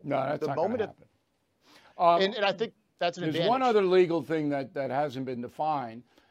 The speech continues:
Speaker 1: In order to bring this charge against Trump, there has to be an overriding felony, and Bragg will not tell anybody what that is. Remember, he was asked about it,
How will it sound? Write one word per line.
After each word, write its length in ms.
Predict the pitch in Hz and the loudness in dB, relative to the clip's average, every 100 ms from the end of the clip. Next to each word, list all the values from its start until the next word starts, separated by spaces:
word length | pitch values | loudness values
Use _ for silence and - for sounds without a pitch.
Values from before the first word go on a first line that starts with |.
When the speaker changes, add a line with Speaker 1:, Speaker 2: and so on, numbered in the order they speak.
| _ | _
Speaker 1:
In 120 | 147 | -4
order 240 | 170 247 233 | 2 4 4
to 80 | 185 | 2
bring 340 | 147 175 165 | 2 0 0
this 180 | 151 - | -4 -6
charge 600 | - 170 156 127 120 120 | -4 -2 0 -2 -6 -12
against 420 | 120 135 131 - | -10 -10 -10 -12
Trump, 360 | - 160 127 - | -6 -4 -4 -8
there 140 | 139 | -6
has 260 | 135 165 151 | -4 -4 -6
to 80 | 165 | -8
be 160 | 143 | -4
an 100 | 143 143 - | -4 -6 -2
overriding 1400 | 170 170 151 147 143 - _ 131 120 139 151 147 139 127 | 0 0 0 -2 -4 -10 _ -10 0 2 4 2 -2 -8
felony, 720 | - 160 160 147 113 107 127 _ _ _ _ - | -6 -2 -2 -4 -10 -16 -20 _ _ _ _ -6
and 340 | 147 147 147 | -2 -2 -4
Bragg 400 | 147 135 175 185 | -6 0 2 2
will 200 | 156 160 | 0 -2
not 280 | 160 156 147 | -2 -4 -6
tell 420 | - 185 185 180 - | -4 -2 0 -2 -2
anybody 720 | 170 202 165 117 113 123 139 - | 0 0 -2 -4 -8 -8 -10 -8
what 260 | 135 135 | -4 -4
that 280 | - 139 143 | -2 0 2
is. 380 | 196 175 110 - | 2 2 0 -8
Remember, 480 | 143 143 165 185 151 | -6 -2 0 0 0
he 140 | 151 151 | 0 -4
was 180 | 147 | -4
asked 340 | 151 196 214 - | 0 0 -2 -8
about 360 | 87 80 65 | -16 -18 -14
it, 180 | 107 160 | -12 -14